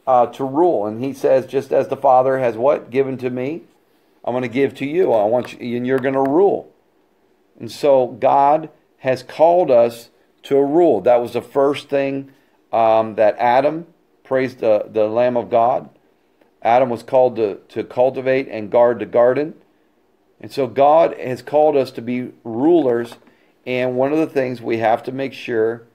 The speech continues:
that as rulers, we are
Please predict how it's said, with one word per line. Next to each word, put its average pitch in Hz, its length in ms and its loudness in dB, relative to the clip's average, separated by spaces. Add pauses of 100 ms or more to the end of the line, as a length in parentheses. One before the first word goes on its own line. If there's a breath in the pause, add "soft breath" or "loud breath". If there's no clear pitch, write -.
(260)
that 104 160 -4
as 107 260 0
rulers, 117 640 -2 (1700)
we 127 340 -2
are 113 640 2